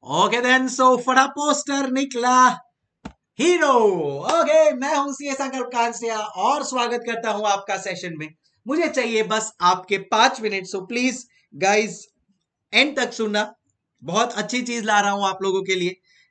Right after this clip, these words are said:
Relating to the subject C A final advanced financial management A F M paper two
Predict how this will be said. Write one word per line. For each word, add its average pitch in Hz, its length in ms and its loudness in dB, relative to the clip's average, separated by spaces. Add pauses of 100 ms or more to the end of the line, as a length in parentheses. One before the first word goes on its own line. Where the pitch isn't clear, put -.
Relating 208 600 -2
to 190 140 -6
the 175 80 -10
subject 170 500 -8
C 254 220 -6
A 240 180 -2
final 170 480 -4 (360)
advanced 214 600 0
financial 170 560 -8
management 156 580 -10 (100)
A 269 180 2
F 180 120 -6
M 156 180 -6 (360)
paper 262 420 0
two 185 140 -2